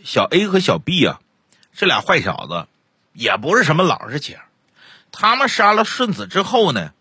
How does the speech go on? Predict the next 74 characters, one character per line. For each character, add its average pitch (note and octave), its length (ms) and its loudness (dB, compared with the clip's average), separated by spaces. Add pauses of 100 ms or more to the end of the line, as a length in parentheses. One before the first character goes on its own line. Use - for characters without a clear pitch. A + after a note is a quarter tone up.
(200)
又 F3 140 2
犯 A#3+ 240 2
了 B2 80 -4
其 - 180 0
他 E3+ 240 2
的 E3 100 -2
案。 F#3+ 240 -8
你 G#2+ 140 -12
说 F#3+ 160 -4
他 G3 180 -8 (200)
能 G#3 320 0
是 C4+ 100 4
老 E3 260 2
实 D3+ 140 2
人 C3 160 2
吗？ E3+ 240 -2
在 F3 140 -2
大 F3 160 0
街 D#3 180 2
上 D#3 140 0
没 D3 160 -8
准 D3 180 0
又 F3+ 80 0
调 C#3+ 300 0
戏 E3 160 -4
小 C3+ 120 4
姑 C#3 220 -6
娘 D#3+ 180 0
啊， C#3+ 180 0 (320)
或 D3+ 140 2
者 B2 160 0
是 D3+ 200 4
盗 F3 240 4
窃 G#3 340 2
呀、 D3 140 2
打 A#2 240 2
架 F#3 340 2
呀， B2+ 160 0 (260)
反 F#2+ 200 -4
正 C#3 160 0
就 C3+ 160 -2 (100)
让 B2+ 220 0
人 A#2+ 80 -4
给 A2 120 -4 (160)
带 C3+ 140 0
派 B2+ 220 -2
出 G#2+ 40 -2
所 A#1 220 -12
去 - 80 -20
了。 - 60 -20 (680)
A A3 300 2
和 F3+ 180 0
B G3+ 240 -8
到 F3 220 2
了 A#2+ 80 2
派 G2 180 -2
出 F#2 100 -2
所， C2 280 -14 (260)
审 A2+ 400 -4
讯 F#3 220 -4
过 B2 120 2
程 F#2 200 -6
当 F2 180 0
中 E2 220 -8
就 G#2+ 100 -10
把 F2+ 80 0
这 F#2+ 120 0
事 - 120 -4
儿 G#2 40 0
给 D#2+ 120 -6
说 G2+ 160 -2
漏 G2+ 140 4
嘴 D#2 160 -8
了， - 120 -20